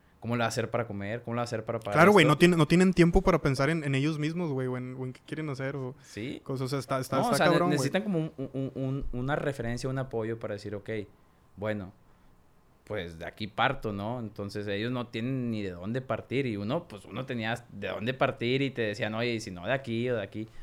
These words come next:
Speaker 1: sea,
Speaker 2: Claro,
Speaker 1: tenían
Speaker 2: güey.
Speaker 1: mucha ayuda, tenían mucha ventaja, y, pues, al final, todo eso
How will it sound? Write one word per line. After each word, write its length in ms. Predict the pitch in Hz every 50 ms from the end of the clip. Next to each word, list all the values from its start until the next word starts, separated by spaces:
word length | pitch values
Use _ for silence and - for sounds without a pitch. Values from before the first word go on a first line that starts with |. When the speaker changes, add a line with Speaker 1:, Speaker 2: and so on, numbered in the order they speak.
| - - -
Speaker 1:
sea, 80 | 120 120
Speaker 2:
Claro, 40 | 120
Speaker 1:
tenían 240 | 117 117 120 135 156
Speaker 2:
güey. 100 | 160 165
Speaker 1:
mucha 240 | 170 160 - - 170
ayuda, 240 | 156 151 151 156 156
tenían 220 | 143 135 131 135
mucha 180 | 135 131 - 139
ventaja, 380 | 127 120 - 110 123 - 147
y, 60 | 143
pues, 160 | 135 - 117 113
al 80 | 104 104
final, 300 | 110 107 110 117 120 117 - - _ _ _ _ _ _ _ _ _
todo 180 | - 123 139 147
eso 460 | 139 131 131 - 147 160 190 -